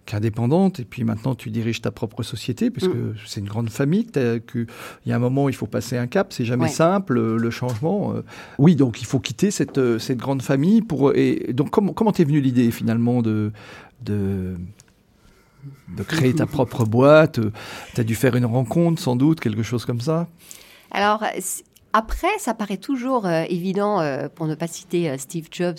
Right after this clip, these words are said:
Speaker 2: connecting the dots. Euh, au moment où ça m'est arrivé, c'était beaucoup moins évident.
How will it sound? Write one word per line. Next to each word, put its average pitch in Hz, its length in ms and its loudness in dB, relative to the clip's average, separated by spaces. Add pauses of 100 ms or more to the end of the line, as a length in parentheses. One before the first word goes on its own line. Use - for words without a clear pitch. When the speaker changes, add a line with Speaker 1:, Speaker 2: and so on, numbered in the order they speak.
Speaker 2:
connecting 160 480 -2
the 151 80 -2
dots. 185 460 -6 (680)
Euh, 165 380 0 (360)
au 269 80 4
moment 285 360 6
où 277 100 0
ça 220 160 0
m'est 196 200 0
arrivé, 220 320 -2
c'était 190 240 -4
beaucoup 240 420 -4
moins 226 600 2 (180)
évident. 180 560 0